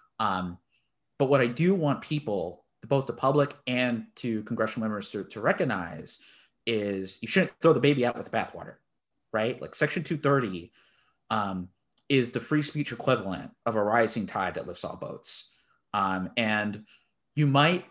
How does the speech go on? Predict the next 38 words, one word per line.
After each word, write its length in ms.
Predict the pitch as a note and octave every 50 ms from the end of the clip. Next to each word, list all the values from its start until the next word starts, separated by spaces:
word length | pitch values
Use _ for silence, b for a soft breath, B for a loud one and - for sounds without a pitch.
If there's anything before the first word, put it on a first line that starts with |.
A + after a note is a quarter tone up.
| _ _ _ _ -
be 340 | - F3 E3 E3 D#3+ D#3 D#3+
breaking 500 | D#3 D#3 - - D#3+ D#3+ D#3 E3+ F3 D3+
up 120 | D3 -
some 140 | - - D#3
sea 200 | C#3+ - A3 A3
monsters 400 | F#3 C3+ A2 - - A#2+ G2+ G2
along 300 | A#2 C#3 F3 A#3 B3+ G#3
with 120 | C#3+ - -
those 180 | F#2+ F#2 -
boats, 480 | - - E2+ D#2 - - - - - - -
right? 240 | G#2+ A#2 B2+ C3+ -
And 180 | C#3 B2+ B2 A#2+
we 100 | D3 F3+
could 180 | E3 E3+ D3
talk 260 | - E3+ F3 G#3 G3+ E3
about, 500 | C3+ A#2+ A#2 A2+ A2 G#2+ G#2+ G2+ - B B B B B B B B
um, 400 | A#2+ A#2 A2 G#2 G2+ G2+ F#2+ F#2 -
how 520 | - - C#3+ C#3 C3+ C3+ C3 C3 B2 A#2
businesses 840 | - - C3+ C3 - - C#3 - - C#3+ C3+ C3+ C3 B2+ B2+ -
and 160 | - B2 A#2 G#2+
the 20 |
government 400 | G#2+ A2+ A#2 B2 B2+ B2+ B2 A2+
can 140 | - A#2+ A2
work 320 | G#2 G2 A2+ B2 A#2+ - -
together 420 | - A2+ A#2 A2 A2+ C#3+ D#3+ F3+
to 140 | F3 - A#2+
deal 260 | G#2 - G#2 A#2 C3
with 140 | D3+ F#3 F#3
those 240 | G3+ G3+ G3+ G3 G3+
issues. 580 | G#3 G#3+ - D4 D4+ D#4+ D#4 C#4+ - - - b b b b b b b b b b
Um, 420 | C3 B2+ A#2 A2 G#2+ G2+ G2+ F#2+ - _ _ _ -
but 140 | - B2 -
Section 320 | - F#3+ G3 - A3 F3+
two 160 | - - F3
thirty 640 | D#3 - D3+ D3+ D3+ D3 C3 A#2 A#2 G#2+ G#2+ G#2+ B B B _ _ -
is, 200 | C3 B2+ - - _ _ _ _ _ _ _ _ -
I 120 | D3 D3
think, 320 | C#3+ D#3+ D3+ B2+ - -